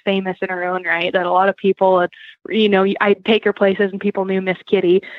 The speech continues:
And she's a little black pony with four white, four white stocking legs and a big white blaze and blue eye. And, uh, I rode her and I showed her at the Californios, actually, when I was little.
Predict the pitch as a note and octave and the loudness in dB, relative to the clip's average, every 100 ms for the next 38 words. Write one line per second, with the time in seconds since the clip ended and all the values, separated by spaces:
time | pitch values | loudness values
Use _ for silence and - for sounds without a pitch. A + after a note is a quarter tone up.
0 | - - - G#3+ G3+ A#3+ G#3+ B3 A#3 A3 | -18 -10 -2 0 0 0 2 0 0 0
1 | - A3+ G#3+ A3 G3+ - - G#3 G#3 F#3+ | 0 -2 -2 -2 -8 -10 -6 -2 0 -2
2 | G3 - - - B3 A#3+ - A3+ G#3+ A3+ | -2 -8 -12 0 2 2 0 -4 -4 -8
3 | G#3+ G3 G3 G3 G3 F3+ G#3+ G3+ G#3 F#3+ | -6 -4 -4 -4 -12 -2 0 2 2 0
4 | G3 G3 G3 F#3+ F3+ F#3 - G#3 G#3 G#3+ | 0 0 0 -2 -8 -14 -20 0 2 4
5 | G3 F3+ F3+ - - - - _ - G#3+ | 4 2 0 -4 -18 -20 -20 _ 0 0
6 | G3+ G3+ F#3 E3+ - A#3 B3 A3 G#3+ A#3 | 0 -2 -2 -2 -2 0 0 -2 0 0
7 | A3+ G3+ F#3 - A#3 A3+ G#3+ G#3 - G3 | 0 -2 -6 -6 -6 -4 -4 -6 -4 -4
8 | F3+ - E4+ A#3 E3+ F3+ D3+ - G3+ G#3 | -4 -4 -4 -4 -6 -6 -6 -6 -6 -4
9 | F#3+ F#3 F#3 A3 F3+ | -6 -10 -4 -2 0